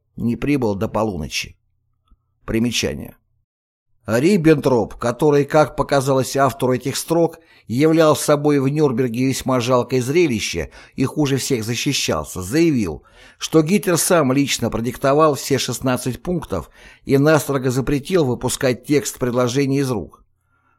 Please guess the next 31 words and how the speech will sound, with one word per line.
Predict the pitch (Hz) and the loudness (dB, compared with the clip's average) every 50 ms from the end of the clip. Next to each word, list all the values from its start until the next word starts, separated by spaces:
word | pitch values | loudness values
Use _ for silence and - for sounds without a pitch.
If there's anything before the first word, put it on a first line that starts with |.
| _ _ - | _ _ -4
Почему, | - 120 110 - - 160 190 208 196 170 - | -4 -2 0 2 2 4 4 4 2 2 0
он | - 135 151 151 151 | 0 0 0 0 0
не | 147 | 0
объяснил, | 143 143 143 151 151 139 - - 110 90 67 50 - - _ _ _ _ _ _ - | 0 0 0 -2 -4 -4 -4 -4 -4 -4 -4 -8 -12 -18 _ _ _ _ _ _ -2
да | 117 135 | 2 4
ему | 165 190 190 190 | 4 4 4 4
и | 185 180 170 165 160 | 4 4 2 2 2
не | 160 165 165 | 2 2 2
было | 151 135 139 139 127 | 2 2 2 2 2
задано | 113 135 135 117 117 120 113 | 4 2 2 2 2 -2 -2
такого | - 113 - - 117 110 101 | -2 -4 -4 -2 -2 0 0
вопроса. | 104 104 101 - 67 65 - - - - - _ _ _ _ _ _ - - _ - _ - | 0 -2 -4 -6 -10 -10 -10 -12 -14 -14 -18 _ _ _ _ _ _ -20 -20 _ -20 _ -8
«Гитлер | 107 147 185 175 - 131 110 | -2 -2 -2 0 0 -2 -4
сказал | - - 120 113 110 117 117 | -2 -2 -2 -2 0 0 0
мне, — | 117 127 147 160 175 175 165 170 _ - | 0 0 2 2 0 0 -2 -6 _ -6
уверял | 107 110 113 113 120 113 110 110 | -2 0 0 0 2 2 0 0
Риббентроп, — | 113 107 78 90 85 73 - 69 69 - - _ _ _ _ - _ | 0 -2 -4 -4 -8 -8 -8 -10 -10 -12 -14 _ _ _ _ -20 _
что | - - - 117 | -14 -8 -4 0
я | 123 139 143 | 2 4 4
могу | 143 147 139 147 147 | 4 2 2 0 0
довести | 120 143 143 143 131 - - 165 147 | 2 2 2 2 0 -2 -6 -4 -2
до | 127 131 123 | 0 0 0
сведения | - - 143 143 127 120 131 127 117 | 0 0 -2 0 0 0 0 0 0
британского | 117 127 - - 127 123 113 - - - 120 107 | 0 -2 -2 -2 -2 -2 -2 -4 -4 -4 -4 -2
посла | - 123 123 120 - 151 151 147 | -2 -2 -2 -2 0 0 0 0
только | 143 - 123 113 - 120 | 0 -2 -4 -4 -4 -6
суть | 110 - - 131 123 107 - | -6 -6 -4 -6 -6 -6 -4
предложений, | 117 117 123 139 143 143 156 160 135 101 82 69 55 - _ _ _ _ _ | -6 -2 0 0 0 0 0 -2 -2 -2 -4 -8 -12 -14 _ _ _ _ _
если | - 90 98 - - 98 | -8 -8 -8 -6 -6 -6
сочту | - 113 110 107 - - 117 | -4 -4 -4 -4 -4 -4 -2
нужным. | 117 120 104 80 - - 50 - - | -2 -2 -2 -4 -8 -12 -14 -16 -18